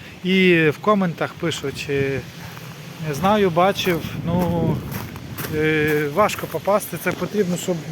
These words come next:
був великий авторинок і була достатня кількість цих пиріжків. А так, е, що,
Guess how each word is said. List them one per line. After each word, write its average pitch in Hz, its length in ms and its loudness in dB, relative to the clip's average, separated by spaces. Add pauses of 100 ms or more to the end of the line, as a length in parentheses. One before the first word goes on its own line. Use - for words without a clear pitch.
був 196 120 2
великий 180 480 2
авторинок 180 500 0 (140)
і 156 160 -2
була 160 380 0 (600)
достатня 160 580 -2 (500)
кількість 170 580 -6
цих 170 240 -2 (100)
пиріжків. 190 580 0 (520)
А 160 100 0
так, 180 240 2 (140)
е, 156 680 6
що, 175 380 2